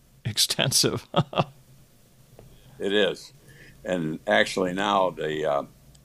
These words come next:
Speaker 2: the, uh, legislation's in place, and I think maybe passed, that connects the, uh, North Country Trail to the A T in, uh, in Vermont.
Speaker 1: Oh, wow. Okay.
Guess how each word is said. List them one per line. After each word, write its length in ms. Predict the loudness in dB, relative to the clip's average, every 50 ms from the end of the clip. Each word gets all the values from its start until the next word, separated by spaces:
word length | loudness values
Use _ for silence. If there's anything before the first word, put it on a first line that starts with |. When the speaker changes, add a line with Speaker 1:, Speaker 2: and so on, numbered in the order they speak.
| _ _ _ _ _ _ _ _ _ _ _ _ -16
Speaker 2:
the, 340 | -12 -10 -10 -8 -8 -8 -10
uh, 260 | -10 -10 -10 -12 -12 -14 -16 -16 -18 -20 -20 -20 -12 -2
legislation's 880 | 2 2 2 2 2 -6 -4 2 4 4 4 2 -2 -4 -4 -4 -4 -4
in 160 | -6 -6 -6
place, 400 | 0 0 2 2 2 0 -4 -8
and 80 | -8 -6
I 120 | -6 -4
think 200 | -4 -4 -6 -6
maybe 240 | -4 -4 -4 -4 -6
passed, 560 | -8 -4 -2 0 0 0 0 -2 -6 -14 -12 -6
that 180 | -4 -4 -4 -4 -8 -20 -20 -20 -20 -20 -20 -20 -20 -20 -20 -20 -20 -16 -8
connects 460 | -4 -2 0 0 0 0 -2 -8 -8
the, 380 | -6 -4 -2 -2 -2 -2 0 0
uh, 180 | 0 0 -2 -4 -8 _ _ _ _ _ _ _ _ -20 -20 -20 -20 -20 -20 -20 -20 -20 -20 -20 -20 -20 _ -12
North 280 | -4 0 0 0 0 0
Country 280 | 0 0 0 0 -4 -8
Trail 320 | -2 2 4 4 4 2
to 160 | 0 -2 -4
the 180 | -2 -2 0 0
A 160 | 0 0 0
T 480 | 0 0 2 4 4 4 4 2 0 -2
in, 420 | 0 0 0 0 0 -2 -2 -2 -2
uh, 300 | -2 -2 -2 -4 -4 -6 -8 -12 -20 -20 -20 -20 -20 -20 -14 -4 0
in 140 | 2 2 4
Vermont. 300 | 2 2 2 2 2 2
Speaker 1:
Oh, 220 | 2 2 2 0
wow. 600 | 0 0 0 0 0 0 -2 -2 -2 -4 -4 -8 -10 -14 -14 -18 _ -12 -8
Okay. 400 | -6 -6 -2 0 0 2 2 0